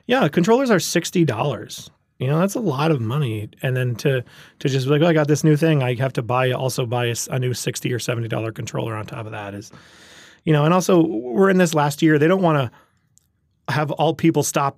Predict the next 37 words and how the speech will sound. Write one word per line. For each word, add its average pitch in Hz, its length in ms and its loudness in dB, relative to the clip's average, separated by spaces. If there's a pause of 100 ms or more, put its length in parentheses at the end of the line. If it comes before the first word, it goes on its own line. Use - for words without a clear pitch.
(160)
buying 135 440 0
Xbox 135 500 -2
One 127 180 0
controllers 113 480 -4
all 110 140 -6
of 110 80 -8
a - 20 -6
sudden 107 300 -6
for, - 140 -4
like, 120 140 -4
the 135 60 -4
next 123 300 -6
year, 120 260 -4 (300)
<laughs> - 260 -4
you 185 160 0
know, 180 180 2
'cause 175 140 -2
now 175 140 4
they're 175 80 4
like, 156 140 2 (300)
"Well, 226 220 4
why 185 60 4
am 180 100 2
I 170 60 4
gonna 165 100 4
buy 160 160 4
a 160 60 2
new 160 100 4
controller? 151 400 2
I'll 131 80 2
just 131 180 -4
get 139 120 0
a - 20 0
new 131 140 0
console 143 420 0
next 120 260 -6
year." 104 280 -4